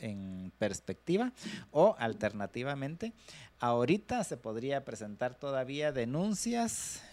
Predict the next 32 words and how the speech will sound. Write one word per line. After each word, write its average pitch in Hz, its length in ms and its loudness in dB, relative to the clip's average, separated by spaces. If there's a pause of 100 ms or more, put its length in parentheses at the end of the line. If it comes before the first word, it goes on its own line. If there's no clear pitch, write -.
de 104 920 0
a-, 113 360 -2
actos 139 600 -2
que 110 120 -6
se 113 200 0
hayan 127 160 -2
cometido 143 720 -4
en, 110 160 -6
eh, 101 440 -6 (180)
de, 101 240 2
o 101 140 6
de 98 180 4
acciones 139 360 0
que 127 120 -4
hayan 127 220 -4
cometido 107 460 -6
funcionarios 131 760 -2 (500)
en 127 280 -4
el 139 440 0
año 139 440 -2
dos 101 360 -2
mil 117 800 2 (560)
tres, - 600 6
eh, 127 400 0
de, 117 240 -4
de 107 160 -2
febrero 139 380 0
en 131 100 -4
adelante, 113 400 0
para 98 320 -4
hacer 117 220 -4
así, 110 360 -6